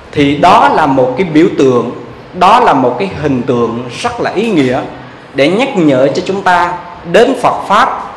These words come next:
vào trong đạo tràng mình phải hưởng được cái pháp vị cam lồ đó.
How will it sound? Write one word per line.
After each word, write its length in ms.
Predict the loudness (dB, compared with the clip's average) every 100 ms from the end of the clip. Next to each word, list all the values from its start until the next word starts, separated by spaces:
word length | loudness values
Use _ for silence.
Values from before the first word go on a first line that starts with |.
| -4
vào 260 | 0 2 2
trong 180 | 0 0
đạo 260 | 0 0 2
tràng 320 | 0 0 0
mình 200 | 0 -2 -4
phải 200 | -4 -4 0
hưởng 280 | 2 2 0
được 120 | -2 -2
cái 80 |
pháp 380 | -2 -2 -4 -6
vị 200 | -6 -6 -6
cam 260 | -6 -2 0
lồ 200 | 0 -2
đó. 180 | -6